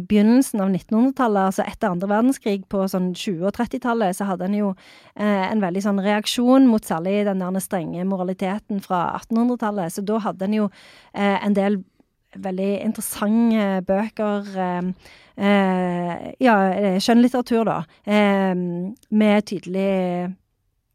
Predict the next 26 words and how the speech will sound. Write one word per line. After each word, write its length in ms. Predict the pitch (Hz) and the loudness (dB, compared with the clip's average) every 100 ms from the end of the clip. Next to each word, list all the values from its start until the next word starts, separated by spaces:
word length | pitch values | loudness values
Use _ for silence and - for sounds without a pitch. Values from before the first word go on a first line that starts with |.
| _ _ _ - 214 | _ _ _ -6 0
homoseksualitet, 800 | 214 208 233 - 214 208 202 196 | 2 2 0 -2 -2 -2 -2 0
og 40 | |
da 80 | 208 | 0
var 100 | 202 196 | 2 0
det 80 | |
jo 20 | 190 | 0
sånn 80 | 190 | -4
at 80 | 185 | -4
en 140 | 185 185 - - _ | -4 -4 -8 -20 _
tenkte 300 | 202 165 180 | -6 -4 -6
at 120 | 180 | -6
jo, 80 | 208 | -4
jo, 80 | 185 | -4
men 140 | 175 175 | -4 -6
det, 120 | - - - | -6 -6 -10
det 140 | - 185 | -10 -4
er 60 | |
jo 140 | 196 185 | -2 -2
faktisk 380 | 180 170 - 175 | -4 -10 -10 -8
en 140 | 175 175 | -6 -6
legning, 460 | 175 202 185 190 | -8 -10 -6 -6
det 60 | 185 | -4
er 60 | 95 | -6
jo 60 | 185 | -6
ikke 120 | 196 | -6
noe 260 | 170 180 | -6 -6